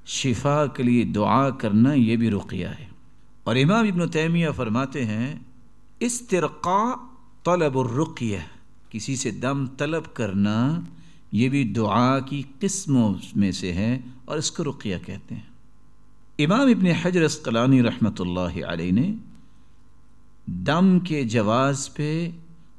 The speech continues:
علماء کا اجماع نقل کیا ہے، لیکن اس کی بنیادی طور پہ تین شرطیں ہیں۔ وہ دم اللہ کے نام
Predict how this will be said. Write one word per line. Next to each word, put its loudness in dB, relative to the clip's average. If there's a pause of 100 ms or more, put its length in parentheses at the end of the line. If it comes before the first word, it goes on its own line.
(180)
علماء 6 (100)
کا -2 (160)
اجماع 4
نقل 2
کیا -4
ہے، -6 (180)
لیکن 0
اس 0
کی -6
بنیادی 4
طور -2
پہ -6
تین 2
شرطیں -4
ہیں۔ -16 (600)
وہ 2
دم 4 (180)
اللہ 2 (100)
کے 0
نام 2